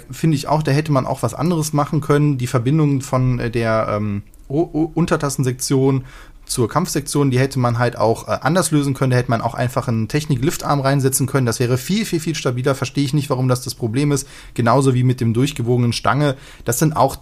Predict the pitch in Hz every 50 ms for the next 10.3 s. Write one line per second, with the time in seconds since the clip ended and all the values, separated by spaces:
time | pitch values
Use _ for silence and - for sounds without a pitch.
0 | - - - 135 156 156 - 185 - - - - - - 120 113 139 143 143 139
1 | 120 123 127 120 - 127 123 127 - - - - - - - 117 120 135 147 170
2 | 165 - 143 120 123 90 127 151 156 - 151 127 131 123 120 139 156 - 127 123
3 | 123 120 123 120 123 - 110 117 127 143 147 139 - - - - - - - -
4 | 135 143 135 139 139 131 - - - - 127 123 123 117 104 110 120 135 160 156
5 | 165 151 - 156 151 151 131 117 110 127 151 156 156 170 156 151 147 147 - -
6 | - 143 139 135 135 131 120 - 123 123 127 135 135 - 127 113 120 - - 131
7 | 113 - 90 - - 143 175 - - 208 254 277 277 - - - - - - -
8 | - 139 131 127 - 131 127 - - 135 135 135 - - 165 175 180 170 - 147
9 | 127 - 156 156 - - 117 110 117 117 113 101 - - - - - - - 131
10 | 127 117 123 - - -